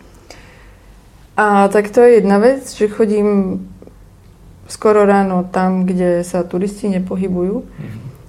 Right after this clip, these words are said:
Speaker 1: A druhá vec je, že sa snažím vždy ubytovať, no teda tu nás sedíme v našom konde, tak, e, toto je skôr taká pracovná výnimka, ale väčšinu času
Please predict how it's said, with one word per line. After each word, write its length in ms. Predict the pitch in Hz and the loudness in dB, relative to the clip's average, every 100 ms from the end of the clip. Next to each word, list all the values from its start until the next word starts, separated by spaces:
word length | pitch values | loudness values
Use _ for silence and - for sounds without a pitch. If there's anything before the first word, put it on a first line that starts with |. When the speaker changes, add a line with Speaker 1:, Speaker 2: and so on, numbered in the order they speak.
| - | -8
Speaker 1:
A 120 | - 208 202 196 | -2 2 2 2
druhá 400 | 196 226 240 240 | 2 2 4 4
vec 200 | 233 208 | 4 4
je, 200 | 226 233 | 4 4
že 120 | 226 | 2
sa 140 | 226 220 | 0 -4
snažím 600 | 233 220 220 226 220 214 | -2 -2 0 0 2 0
vždy 500 | 208 196 226 226 220 | -2 0 0 0 2
ubytovať, 640 | 202 208 208 208 208 202 196 202 | 0 0 0 2 2 0 -2 -6
no 200 | 180 180 | -4 -4
teda 320 | 185 180 170 | -2 -2 -4
tu 160 | 170 | -6
nás 160 | 190 180 | -6 -4
sedíme 320 | 190 196 208 | -4 -2 -2
v 100 | 190 | -2
našom 320 | 196 196 196 185 | -4 -2 -4 -2
konde, 440 | 185 196 196 208 | -2 0 2 0
tak, 260 | 202 185 185 | 0 -4 -4
e, 260 | 208 190 185 | -2 -2 -2
toto 260 | 190 196 | -4 -2
je 200 | 196 185 185 | -2 0 -2
skôr 300 | 185 196 190 | -4 -4 -2
taká 420 | 190 185 196 175 | -2 -2 0 0
pracovná 520 | 175 185 185 220 214 | 0 -2 -2 -2 -2
výnimka, 540 | 196 202 190 196 202 202 | -2 -2 -2 -4 0 0
ale 260 | 196 196 190 | 2 2 2
väčšinu 460 | 202 202 247 240 226 | 0 0 2 2 0
času 500 | 214 208 226 220 | -4 -4 -2 -4